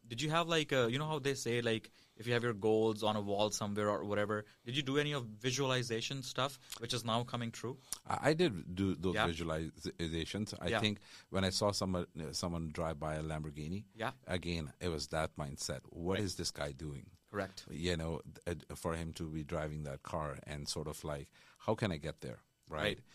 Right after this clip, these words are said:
Speaker 2: And so I think, you know, th-, that was sort of my visualization all the time.
Speaker 1: Right.
Speaker 2: You know, just sort of asking myself
Speaker 1: Yeah.
Speaker 2: about people and be thinking that, "Wow, I really look up to that guy. Good for him."
Speaker 1: Right.
Speaker 2: You know, but how did he do it?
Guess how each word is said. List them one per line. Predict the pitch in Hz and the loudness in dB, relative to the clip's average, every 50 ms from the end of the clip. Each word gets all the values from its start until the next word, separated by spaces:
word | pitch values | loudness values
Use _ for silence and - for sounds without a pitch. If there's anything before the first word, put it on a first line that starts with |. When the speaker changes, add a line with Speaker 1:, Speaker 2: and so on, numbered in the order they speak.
| - _ _ | -20 _ _
Speaker 2:
And | - 82 82 82 78 - | -6 -4 -4 -4 -2 -2
so | - 92 87 | 0 2 2
I | 87 85 | 2 2
think, | - 104 98 90 | 0 -2 -2 -2
you | 92 | -2
know, | 85 87 | -2 -2
th-, | 82 76 78 87 92 98 98 - | -4 -4 -4 -2 -2 -2 -2 -2
that | 82 90 92 101 104 95 | 0 2 2 4 2 2
was | 95 85 - | 0 -4 -4
sort | - - 80 | -4 -6 -6
of | 78 78 | -6 -4
my | 82 80 80 | -4 -6 -4
visualization | 73 78 78 - - 76 76 80 73 76 76 - - 95 87 | -6 -6 -8 -8 -6 -6 -6 -6 -6 -8 -8 -6 -6 -6 -4
all | 78 78 | -4 -6
the | 76 76 | -6 -8
time. | 76 - - 85 90 107 135 151 - - - - 110 | -10 -8 -8 -8 -6 -6 -8 -8 -12 -18 -20 -14 -8
Speaker 1:
Right. | 101 98 101 | -8 -4 0
Speaker 2:
You | 87 92 | 0 0
know, | 87 87 87 | 2 0 -2
just | 80 78 98 98 92 - - | -2 -2 -4 -4 -4 -4 -8
sort | - - 101 95 90 | -6 -4 -2 -2 -2
of | 85 - - | -2 -6 -4
asking | - 95 98 95 - - 98 92 87 | -4 -4 -2 -2 -4 -4 -4 -4 -4
myself | 80 76 73 - - - 85 87 107 110 - _ - - - | -4 -4 -4 -6 -4 -4 -4 -4 -4 -6 -10 _ -20 -20 -14
Speaker 1:
Yeah. | 107 107 101 | -8 -6 -4
Speaker 2:
about | 80 85 85 82 - | 0 0 0 -2 -2
people | - - 82 - - 95 98 101 202 - - - _ _ | -4 -6 -4 -2 0 0 0 0 -2 -8 -16 -20 _ _
and | - 85 82 80 82 80 80 78 71 71 | -6 -4 -2 -2 -2 -4 -4 -6 -8 -8
be | 87 85 76 - - | -8 -8 -8 -10 -6
thinking | - 95 90 87 - 87 85 78 | -2 -2 -2 0 -2 -2 -4 -2
that, | 76 80 78 73 - | -2 -2 -4 -4 -4
"Wow, | - 80 82 82 80 76 76 | -6 -4 -2 -2 -2 -2 -4
I | 78 | -4
really | 78 78 82 95 101 98 92 | -6 -4 -4 -4 -2 -2 -2
look | 80 82 78 - 82 | -4 -4 -4 -4 -6
up | 78 - | -6 -6
to | - 80 | -6 -8
that | 71 71 71 71 | -6 -6 -8 -6
guy. | 76 76 69 71 71 73 | -6 -6 -6 -6 -8 -4
Good | - 98 95 95 | -2 -2 -2 0
for | - - 78 76 | 0 -4 -4 -4
him." | 76 71 73 71 65 - - - 104 | -4 -6 -8 -10 -12 -14 -18 -8 -2
Speaker 1:
Right. | 110 117 113 101 | 0 2 2 2
Speaker 2:
You | 87 85 82 | 2 2 0
know, | 80 80 78 | 0 -2 -2
but | 76 85 80 76 | -2 -2 -2 0
how | - 98 107 110 | 2 2 2 2
did | 90 87 85 | 2 -2 -4
he | 82 80 80 | -4 -4 -6
do | 69 - 82 76 | -6 -4 -6 -6
it? | 67 60 64 | -6 -8 -10